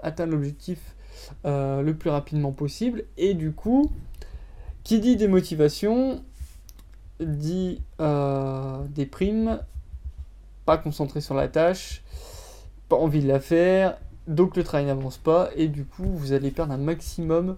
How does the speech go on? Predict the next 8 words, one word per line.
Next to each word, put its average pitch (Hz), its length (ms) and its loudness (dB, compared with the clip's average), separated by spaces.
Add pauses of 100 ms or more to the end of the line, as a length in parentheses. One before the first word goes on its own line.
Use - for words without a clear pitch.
(500)
euh, 135 680 -2 (580)
de 135 260 0
personnes 147 520 -4
qui 143 200 -8
adhéraient 139 320 -4
à 135 80 -4
la 135 100 -6
cause, 262 480 0